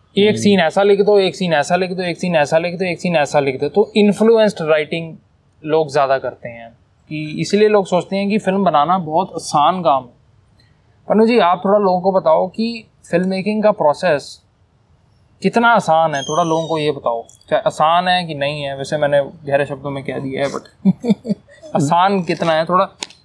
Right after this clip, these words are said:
Speaker 1: चाहे दो मिनट की भी बनानी हो, हमने कैंपेन भी करना हो, चाहे आधे घंटे का बनाना हो, बताओ कितना आसान प्रोसेस है?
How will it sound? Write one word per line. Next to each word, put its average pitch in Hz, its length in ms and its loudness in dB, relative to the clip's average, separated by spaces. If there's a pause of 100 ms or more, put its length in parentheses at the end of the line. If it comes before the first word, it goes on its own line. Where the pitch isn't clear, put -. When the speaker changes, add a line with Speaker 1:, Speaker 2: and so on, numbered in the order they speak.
Speaker 1:
चाहे 208 140 4
दो 190 200 4
मिनट 226 300 0
की 208 60 -6
भी 226 80 -2
बनानी 160 400 0
हो, 147 220 -12 (340)
हमने 156 280 -2
कैंपेन 170 400 0
भी 180 100 -6
करना 143 260 -2
हो, 170 140 -6
चाहे 175 180 0
आधे 165 220 2
घंटे 151 240 -2
का 147 80 2
बनाना 135 280 -6
हो, 190 140 -8
बताओ 175 260 0
कितना 196 240 -2
आसान 165 280 0
प्रोसेस 139 400 -6
है? - 80 -12